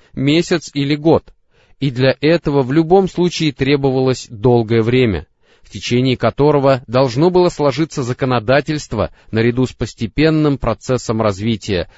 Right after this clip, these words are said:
подготовки и воспитания людей. Аллах был источником законов,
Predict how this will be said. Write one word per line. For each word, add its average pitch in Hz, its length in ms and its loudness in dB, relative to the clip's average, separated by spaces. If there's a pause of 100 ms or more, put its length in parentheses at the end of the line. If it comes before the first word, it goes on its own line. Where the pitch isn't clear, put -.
(120)
подготовки 113 800 -2
и 117 260 -2
воспитания 117 800 0
людей. 101 420 -2 (560)
Аллах 113 640 0
был 139 300 2
источником 127 720 -2
законов, 117 640 -2